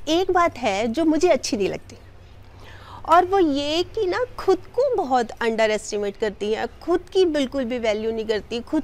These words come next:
को बहुत सम-, कम समझती हैं। इतना potential है उनमें,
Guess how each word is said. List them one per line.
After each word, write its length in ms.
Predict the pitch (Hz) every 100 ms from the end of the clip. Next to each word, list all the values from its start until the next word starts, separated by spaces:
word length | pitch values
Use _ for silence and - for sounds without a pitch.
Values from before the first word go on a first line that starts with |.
| -
को 120 | 349
बहुत 420 | 269 269 254 285
सम-, 360 | - 247 233 -
कम 160 | 254 254
समझती 460 | 247 240 240 269
हैं। 140 | 269 285 - - -
इतना 440 | 339 - 330 370 480
potential 560 | 381 339 330 320 359 349
है 80 | 339
उनमें, 360 | 311 285 214